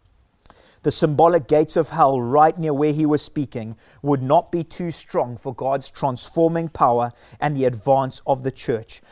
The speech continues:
No work of the enemy would overcome or will overcome what he is about to do and what he is doing. And he was gonna use Peter. He was gonna use the disciples, and he wants to use people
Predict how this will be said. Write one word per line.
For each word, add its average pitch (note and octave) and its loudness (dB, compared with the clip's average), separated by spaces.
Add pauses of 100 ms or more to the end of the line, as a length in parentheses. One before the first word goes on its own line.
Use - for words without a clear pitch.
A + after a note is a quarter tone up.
(160)
No D3 2
work D#3+ 0
of D3 -4
the D3 -10
enemy D3+ -6
would C#3+ 2
overcome F3 2 (380)
or D3 2
will E3 -2
overcome D#3 -6
what A#2 -6
he D#3+ -12
is C3+ -10
about C#3 -6
to D#3+ -8
do C3 -4
and A#2+ -6
what B2 0 (180)
he C3 -6
is B2+ -6 (340)
doing. A#2+ -2 (520)
And D3+ -4
he F#3 2
was F3+ 4
gonna F#3+ 4
use F#3 -2
Peter. G3+ -6 (420)
He E3 -4
was D#3+ -2
gonna E3 -8
use D#3+ -8
the F3+ -8
disciples, B2+ -8 (360)
and C3 -12
he C3 -6
wants C#3 -10
to D#3 -10
use C#3+ -8
people B2 -6